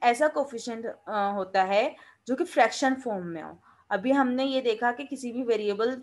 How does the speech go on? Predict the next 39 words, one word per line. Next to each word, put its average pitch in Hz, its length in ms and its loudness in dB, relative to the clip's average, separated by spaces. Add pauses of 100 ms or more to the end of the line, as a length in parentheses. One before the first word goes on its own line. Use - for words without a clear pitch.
से 269 140 2
पहले, 220 400 0 (260)
यहाँ 214 200 -4
पे 196 120 -4
भी 214 60 -6
प्रीवियस 214 540 -12
स्लाइड 190 320 2
में 202 60 -6
हमने 196 180 -6
ये 196 140 -6
देखा, 190 220 -6
किसी 233 240 -10
भी 233 100 -6
वेरिएबल 208 360 0
से 240 120 -12
पहले 196 200 -2
जो 196 120 -6
नंबर 185 340 -2
होगा, 202 360 2 (520)
उम, 220 300 -8
जो 208 140 0
नंबर 220 260 -2
मल्टीप्लाई 220 480 2
होगा 214 200 6
वो 254 240 4
कोफिशिएंट 240 640 -2
होगा। 180 260 -2
But 254 180 4
अगर 277 160 2
यही 254 320 0
कोफिशिएंट 254 520 -2
अगर 247 160 0
फ्रैक्शन 262 520 0
फॉर्म 269 240 4
में 277 160 2
हो 320 220 2 (320)
तो 294 80 4
वो 330 100 2
फ्रैक्शनल 247 540 2